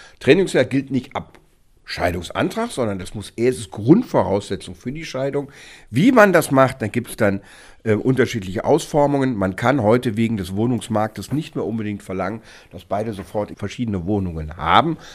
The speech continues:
Man kann auch in einer Wohnung getrennt wohnen. Hier wäre zwar halt, äh, Haushaltführung muss ein bisschen getrennt sein, gemeinsames Schlafzimmer wäre ein bisschen schwierig. Für den Nachweis, wenn einer eben dann sagt, „Nee, ich will mich nicht scheiden lassen.“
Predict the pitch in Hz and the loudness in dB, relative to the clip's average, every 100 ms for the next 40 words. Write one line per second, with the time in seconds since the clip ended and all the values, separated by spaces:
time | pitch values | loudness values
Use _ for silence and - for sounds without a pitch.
0 | - - 92 - - - 101 - 139 165 | -20 -14 -12 -10 -10 -8 -10 -6 -6 -4
1 | - 123 113 104 107 104 90 87 80 - | -2 0 2 2 0 -2 -4 -8 -6 0
2 | 120 143 123 127 127 120 - - - - | 0 0 0 2 2 -2 -12 -20 -20 -2
3 | 117 110 117 113 95 110 101 101 85 101 | 2 4 6 4 2 2 4 2 2 0
4 | 92 - 104 98 90 87 - - - 135 | 0 -8 -6 -4 -4 -6 -12 -14 0 4
5 | 147 135 117 - 131 110 104 107 110 104 | 4 4 2 2 2 2 0 -6 -8 -8
6 | 104 101 - 104 104 - 101 95 - - | -8 -10 -6 -4 -4 -2 0 -2 -4 -20
7 | - 92 92 98 92 87 - 95 104 - | -14 -8 -6 -4 -4 -6 -6 -6 -6 -6
8 | 107 98 95 90 95 92 113 - 147 143 | -4 -4 -4 -6 -8 -12 -14 -8 -2 0
9 | 131 - - - - - 123 113 107 104 | 0 -4 -20 -20 -20 -6 -4 0 2 0
10 | 113 107 104 - 95 90 98 90 90 95 | 0 -2 -2 -2 -6 -6 -4 -6 -6 -6
11 | 90 87 90 - 95 98 73 - _ _ | -8 -6 -6 -6 -6 -6 -6 -12 _ _
12 | _ _ _ 104 113 110 92 90 - 80 | _ _ _ -4 -2 -2 -6 -10 -8 -8
13 | 85 85 87 - 131 | -6 -8 -8 -10 -12